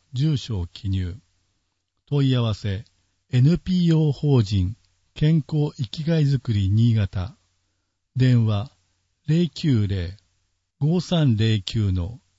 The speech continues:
九四四七。松浜六歳市と坂巡り。異国的な風景が多い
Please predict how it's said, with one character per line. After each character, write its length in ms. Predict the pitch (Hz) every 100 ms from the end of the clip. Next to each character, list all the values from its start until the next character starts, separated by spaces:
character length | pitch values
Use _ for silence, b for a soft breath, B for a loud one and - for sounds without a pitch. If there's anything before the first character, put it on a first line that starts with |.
| _
九 300 | - 160 165
四 300 | 156 139 101
四 240 | 104 101
七。 340 | 98 90 82 - _ _ _ _ _ _ _ _ _ _ _ _ _ _ _ _ _ _ _ _ -
松 340 | 117 110 -
浜 260 | 139 170 165
六 240 | 156 -
歳 340 | - 180 165 117
市 220 | - -
と 300 | 104 92 - -
坂 360 | - 107 131
巡 360 | 127 104 92 82
り。 80 | - _ _ _ _ _ _ _ _ _ _ _ _ _ _ _
異 100 | 120
国 160 | - 175
的 380 | - 180 - 170
な 140 | 156
風 280 | 143 170 156
景 240 | 127 117
が 200 | 101 101
多 160 | 104 95
い 160 | 85